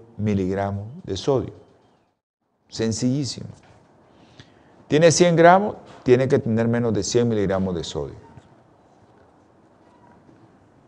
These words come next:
Cuando terminemos de hablar del sodio, les voy a hablar de ciertos alimentos y la cantidad de sodio que lleva.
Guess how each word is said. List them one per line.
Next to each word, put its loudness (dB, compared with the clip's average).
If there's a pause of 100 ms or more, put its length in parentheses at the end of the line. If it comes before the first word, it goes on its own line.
(280)
Cuando -4
terminemos -2
de 2
hablar 2
del 0
sodio, 2 (640)
les -2
voy 4
a 4
hablar 2
de 0
ciertos 4
alimentos -4 (640)
y -6
la 2
cantidad 0
de 2
sodio 0
que -4
lleva. 0